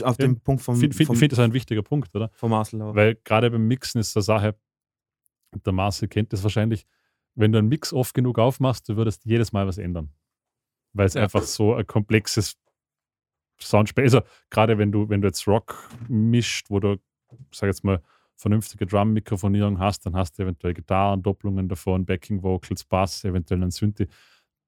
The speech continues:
Speaker 2: Das Soundbild lässt sich in ganz mannigfaltigen Wegen, mannigfaltigen Wegen staffeln und bilden. Und es wird immer, es, es gibt ganz viele Wege, wie es cool klingt. Und
Speaker 3: Äh,
Speaker 2: da
Speaker 3: eben,
Speaker 2: muss man
Speaker 3: und
Speaker 2: aber
Speaker 3: da ist ja auch spannend,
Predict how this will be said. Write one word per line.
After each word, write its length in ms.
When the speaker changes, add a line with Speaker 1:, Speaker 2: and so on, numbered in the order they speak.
Speaker 2:
Das 220
Soundbild 480
lässt 260
sich 260
in 100
ganz 320
mannigfaltigen 640
Wegen, 380
mannigfaltigen 720
Wegen 260
staffeln 500
und 160
bilden. 280
Und 80
es 100
wird 100
immer, 260
es, 120
es 260
gibt 180
ganz 220
viele 260
Wege, 240
wie 40
es 180
cool 100
klingt. 280
Und 300
Speaker 3:
Äh, 140
Speaker 2:
da 80
Speaker 3:
eben, 80
Speaker 2:
muss 140
man 100
Speaker 3:
und 60
Speaker 2:
aber 140
Speaker 3:
da 80
ist 140
ja 80
auch 120
spannend, 600